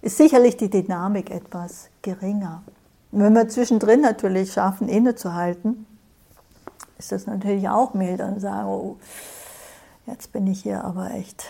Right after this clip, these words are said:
am Losziehen, stopp mal." <laughs> Ja, das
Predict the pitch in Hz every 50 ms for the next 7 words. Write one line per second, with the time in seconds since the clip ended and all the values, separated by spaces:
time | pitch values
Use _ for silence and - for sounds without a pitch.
0 | - - - 214 202 190 190 190 202 220 214 196 - - - - - - 190 196
1 | 214 220 208 208 - - - - - - - - - _ - - - - _ -
2 | 196 190 180 175 185 208 226 247 254 - - - - - _ _ - - - -
3 | _ - 170 - - - - - - - - - - - - - - _ _ _
4 | _ _ _ _ _ _ - 240 240 240 - 254 - - -